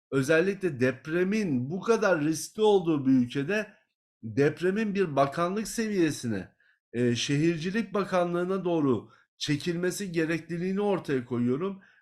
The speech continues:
ve bunun bir anayasal düzenekle yeniden ele alınması gerektiğini iddia ediyorum. Çünkü her belediyenin kendine göre bir söylemi var. Her belediye kafasına göre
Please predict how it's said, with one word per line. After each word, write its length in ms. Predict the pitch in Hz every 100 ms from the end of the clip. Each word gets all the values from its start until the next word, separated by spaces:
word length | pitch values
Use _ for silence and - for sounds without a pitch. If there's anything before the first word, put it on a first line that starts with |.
| -
ve 160 | 139 160
bunun 280 | 202 214 202
bir 280 | 190 -
anayasal 640 | 156 202 233 220 190 175 139
düzenekle 760 | 135 135 127 117 - 101 95 _ _ -
yeniden 420 | 123 139 143 139
ele 280 | 107 139 143
alınması 440 | 135 127 127 123
gerektiğini 520 | 123 113 117 117 117 107
iddia 340 | 98 107 101
ediyorum. 420 | 98 98 98 90 _ - _
Çünkü 340 | - 190 190 180
her 400 | 139 220 247 196
belediyenin 540 | 190 175 165 196 226
kendine 560 | - 175 190 208 240 247
göre 260 | 214 226
bir 60 | 214
söylemi 560 | - 190 180 180 175 123
var. 300 | 85 - _ _ _ _ _ _ _ _ _ _
Her 360 | 165 208 240 196
belediye 480 | 202 202 190 233 226
kafasına 600 | 175 170 190 208 220 247
göre 560 | 202 175 147 156 -